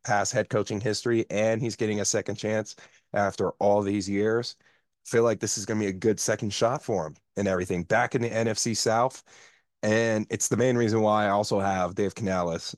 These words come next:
below them and bo-, directly below them. If you think about it, I have him, Dave, at five, Raheem in fourth, because I think Raheem will probably do,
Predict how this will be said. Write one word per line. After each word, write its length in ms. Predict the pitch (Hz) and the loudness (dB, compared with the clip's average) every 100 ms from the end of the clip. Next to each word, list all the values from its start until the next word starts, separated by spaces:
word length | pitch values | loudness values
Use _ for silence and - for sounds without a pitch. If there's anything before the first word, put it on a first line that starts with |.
| - | -4
below 360 | 104 95 90 69 | 2 4 4 2
them 220 | 65 - _ - - | -4 -14 _ -20 -2
and 140 | 113 98 | 4 6
bo-, 180 | 104 - | 6 4
directly 500 | 92 123 127 - 95 | 4 6 6 4 0
below 340 | 85 80 78 | 2 0 -2
them. 140 | 73 | -6
If 100 | 87 107 | -4 0
you 60 | |
think 200 | 104 90 | 0 -2
about 260 | 76 82 76 | 0 0 0
it, 60 | |
I 40 | 90 | 0
have 220 | 113 98 | 0 0
him, 160 | 90 85 - | -2 -4 0
Dave, 280 | 107 95 92 | 2 2 0
at 200 | 80 - | -4 0
five, 560 | 120 110 107 104 - _ | 0 2 2 0 -2 _
Raheem 360 | 101 107 113 101 | -4 0 2 2
in 120 | 95 | -2
fourth, 560 | 104 127 117 92 - - - - _ | -2 0 2 2 -2 -16 -20 -20 _
because 380 | - 95 107 95 | -4 0 2 2
I 60 | 92 | 0
think 220 | 113 92 | -2 -2
Raheem 600 | 98 98 123 113 104 98 - | -4 0 0 2 0 -4 -8
will 120 | 95 | -6
probably 380 | - 110 98 95 | 0 2 2 2
do, 260 | 95 87 | 0 -2